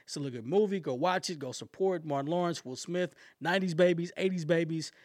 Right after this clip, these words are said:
Let, let's go support it. You guys remember the movie. Rock with it, roll with it.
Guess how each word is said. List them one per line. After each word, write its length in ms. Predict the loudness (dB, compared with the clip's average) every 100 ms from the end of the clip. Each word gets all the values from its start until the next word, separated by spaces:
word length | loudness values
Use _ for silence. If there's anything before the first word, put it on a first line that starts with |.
| _ -10
Let, 140 | -10 -10 -6
let's 220 | -4 2
go 160 | 4 4
support 400 | 2 2 4 4
it. 140 | 0 -4
You 100 | -2
guys 280 | 2 2
remember 300 | 0 -2 -2
the 60 | -2
movie. 480 | 0 2 4 2 0 -10 -20 _ -2
Rock 260 | 2 2 6
with 200 | 6 8
it, 60 |
roll 300 | 6 6 6
with 160 | 6 4
it. 120 | 4